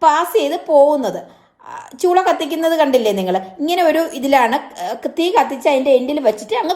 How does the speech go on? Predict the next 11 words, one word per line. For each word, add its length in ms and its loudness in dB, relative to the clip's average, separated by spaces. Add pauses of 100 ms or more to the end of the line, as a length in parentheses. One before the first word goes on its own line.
ക്ലോസ് 220 2
ചെയ്ത് 200 4
കൊടുക്കും. 360 -2 (400)
അപ്പോൾ 140 -4
ഇത് 260 -2
പെട്ടെന്ന് 500 0 (120)
ഇതിനകത്തോട്ട് 1000 2 (460)
അങ്ങ് 180 -2 (120)
കത്തും. 260 -4 (380)
അതിനകം 420 0
മുഴുവൻ 340 -6